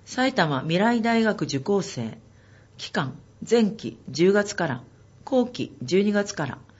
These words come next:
対象、満五十歳以上の方。申し込み期限、前期八月三十一日日曜、後期十月三十一日金曜必着。その他、詳しくは、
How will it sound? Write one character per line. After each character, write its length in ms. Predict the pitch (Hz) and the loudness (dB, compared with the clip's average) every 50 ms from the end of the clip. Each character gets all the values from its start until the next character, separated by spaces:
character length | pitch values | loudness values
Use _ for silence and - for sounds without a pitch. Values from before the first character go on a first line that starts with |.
| - - - - - - _ - | -20 -20 -20 -20 -20 -20 _ -4
対 200 | - 214 226 226 | 0 2 2 2
象、 420 | 226 - 214 208 202 196 - 208 - - - - | 2 2 2 2 2 0 -2 -6 -12 -14 -6 0
満 280 | 208 247 254 220 165 | 2 2 4 4 2
五 120 | 135 156 160 | 0 0 0
十 160 | 196 226 233 | 0 -2 -4
歳 240 | - - 226 214 208 | -2 -2 -2 -2 0
以 180 | 208 214 214 | 0 -2 -2
上 160 | 220 220 180 | 0 0 -2
の 120 | 151 131 117 | -2 -2 -4
方。 340 | 120 113 - - 110 - - - - - - - - - - - - - - - - - | -6 -8 -12 -12 -14 -14 -16 -20 -20 -20 -20 -20 -20 -20 -20 -20 -20 -20 -20 -14 -6 0
申 140 | 190 220 247 | 0 2 2
し 100 | 240 - | 0 -2
込 120 | - 247 | -4 -4
み 120 | 233 233 226 | -4 -4 -2
期 120 | 233 226 | -2 -2
限、 260 | 185 147 127 127 - - - - - - - - - | -2 -2 -4 -6 -8 -14 -20 -20 -20 -20 -18 -2 2
前 220 | 226 233 214 196 | 4 4 4 2
期 240 | - - - 131 - - - - | -2 -6 -10 -12 -14 -16 -20 -20
八 320 | - - - 170 170 - 233 | -16 -10 -8 -6 -4 -2 0
月 160 | 247 240 240 | -2 -2 -2
三 260 | - - 220 226 220 | -2 -2 0 0 0
十 180 | 214 214 190 170 | 0 0 0 0
一 220 | 151 - - 156 | 0 -2 -4 -6
日 240 | 143 131 131 - 127 | -6 -6 -6 -6 -6
日 400 | 120 120 123 120 - - 175 170 | -6 -6 -8 -8 -8 -6 -4 -2
曜、 300 | 175 160 143 117 117 - - - - - - - - - - - _ _ - - | 0 0 -2 -2 -6 -10 -14 -20 -20 -20 -20 -20 -20 -20 -20 -20 _ _ -20 -8
後 220 | - - 247 220 - | -2 0 2 2 2
期 260 | - - - - - - - - - - - - - - | 0 -6 -12 -14 -14 -16 -20 -20 -20 -20 -20 -20 -16 -8
十 220 | - 208 240 247 | -2 0 2 2
月 200 | 247 262 254 254 | 2 0 -2 -2
三 280 | - - 240 240 226 220 | -2 0 0 0 0 0
十 180 | 208 196 180 | 0 2 0
一 220 | 156 147 147 151 151 | 0 0 -2 -4 -6
日 240 | 143 131 131 - - | -6 -6 -8 -10 -10
金 300 | - - 170 175 180 185 | -8 -6 -6 -4 -2 0
曜 260 | 196 190 160 139 - | 0 0 -2 -4 -6
必 200 | - - - - - | -10 -16 -18 -16 -10
着。 380 | - 147 131 - - - - - - - - - - - - - - - _ _ | -8 -8 -8 -8 -10 -14 -14 -16 -20 -20 -20 -20 -20 -20 -20 -20 -20 -20 _ _
そ 140 | - - 214 | -6 -2 -2
の 100 | 208 214 | 0 -2
他、 180 | - 151 - - - - - - - - - - | -2 -4 -10 -10 -14 -20 -20 -20 -20 -20 -16 -4
詳 180 | - 254 262 269 | 0 2 2 2
し 100 | 262 - | 2 0
く 140 | - 190 160 | 0 0 0
は、 220 | 135 127 - - | 0 0 -2 -6